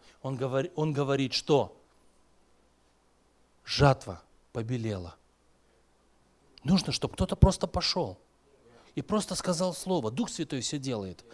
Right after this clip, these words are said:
Это не наша заслуга. Это Дух Святой совершал свою работу, а нас Он призывает, чтобы мы стали в Его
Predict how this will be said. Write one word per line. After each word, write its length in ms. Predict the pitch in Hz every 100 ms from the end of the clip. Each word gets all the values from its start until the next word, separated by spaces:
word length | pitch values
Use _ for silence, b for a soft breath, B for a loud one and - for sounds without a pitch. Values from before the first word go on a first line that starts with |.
| B B
Это 200 | 165 208
не 120 | 214
наша 300 | 233 214 156
заслуга. 560 | 139 156 214 170 101 - B B B
Это 200 | 160 202
Дух 200 | 185 247
Святой 300 | - 196 180
совершал 440 | - 196 - 208
свою 220 | 180 196 196
работу, 400 | 175 165 - - B B
а 100 | 143
нас 260 | 185 -
Он 100 | 185
призывает, 520 | 151 160 143 139 127 113
чтобы 260 | 135 131
мы 120 | 131
стали 280 | 120 - 147
в 80 | 117
Его 340 | 110 113 117